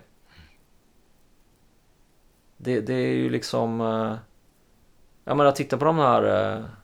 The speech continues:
random acts of, of kindness, liksom. Man är schysst, liksom, och, och,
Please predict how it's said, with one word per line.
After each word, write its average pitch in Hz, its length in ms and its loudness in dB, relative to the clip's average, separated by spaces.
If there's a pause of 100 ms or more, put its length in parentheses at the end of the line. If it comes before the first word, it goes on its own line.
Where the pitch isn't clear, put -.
(300)
random 113 520 2
acts 104 360 0
of, 101 300 -6
of 107 220 -10
kindness, 92 600 -4
liksom. - 320 -14 (920)
Man 123 180 -4
är 131 40 -2
schysst, 127 360 -6
liksom, 117 380 -6
och, 110 420 -4
och, - 220 -10